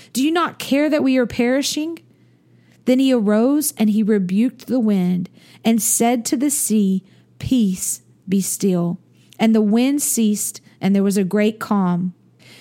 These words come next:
You know, I, as I was reading that, I thought it was so interesting that it wasn't the wind and the waves and the storm that says, the scripture says, was beating into the boat.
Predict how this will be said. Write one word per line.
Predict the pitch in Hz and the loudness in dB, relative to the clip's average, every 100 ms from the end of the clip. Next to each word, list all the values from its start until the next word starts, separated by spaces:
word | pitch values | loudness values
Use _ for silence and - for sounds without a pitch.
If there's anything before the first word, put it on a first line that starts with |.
| - | -8
You | - 247 | -2 0
know, | 247 | 2
I, | 240 240 220 | 0 0 0
as | 226 | 0
I | 233 | 0
was | 214 | 0
reading | 202 247 254 247 202 | 0 0 0 0 0
that, | 190 185 180 - - _ - - | 0 -2 -6 -12 -20 _ -14 -6
I | |
thought | 214 220 214 | -4 -2 -2
it | |
was | 190 202 | -2 -2
so | 226 | -2
interesting | 214 226 226 214 - 190 190 | 0 0 -2 -4 0 2 2
that | 202 | 2
it | 202 | 2
wasn't | 208 226 233 302 285 | 2 2 2 0 0
the | 277 | 0
wind | 208 220 208 208 196 - | 0 2 2 2 0 -2
and | 185 196 | 0 0
the | |
waves | 190 196 202 190 190 185 - | 2 0 0 2 0 -2 -2
and | 202 196 | 0 0
the | |
storm | 185 - - 240 247 214 196 | 0 -4 -2 0 2 2 0
that | 190 190 - | 0 -2 -4
says, | - 214 196 - - - _ - - - | -2 0 -2 -8 -20 -20 _ -20 -14 -2
the | 214 | -2
scripture | - 247 233 | 0 -2 -2
says, | 220 185 190 | -2 0 2
was | 190 | 2
beating | 175 - 247 262 269 240 | 0 2 2 2 2 0
into | 214 220 233 | 2 0 0
the | 208 | -2
boat. | 185 208 214 - | -2 -2 -2 -2